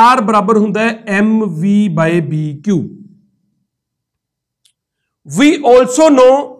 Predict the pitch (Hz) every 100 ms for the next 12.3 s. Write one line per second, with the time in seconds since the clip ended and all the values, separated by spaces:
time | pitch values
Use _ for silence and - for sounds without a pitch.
0 | _ _ _ 285 294 - 240 269 294 311
1 | 294 180 139 233 262 269 277 254 262 285
2 | 269 269 247 247 247 240 247 240 254 -
3 | 247 196 180 180 214 233 208 208 220 202
4 | 196 196 175 190 214 233 226 226 233 214
5 | 226 214 214 226 214 196 180 156 190 190
6 | 202 233 220 226 - 240 220 226 - -
7 | 180 196 214 240 - 240 233 254 254 247
8 | 247 240 262 208 247 254 - 214 214 233
9 | 240 226 240 233 226 262 294 254 226 226
10 | 233 208 214 202 226 208 208 196 160 139
11 | 117 - _ _ _ _ _ 165 160 127
12 | 101 80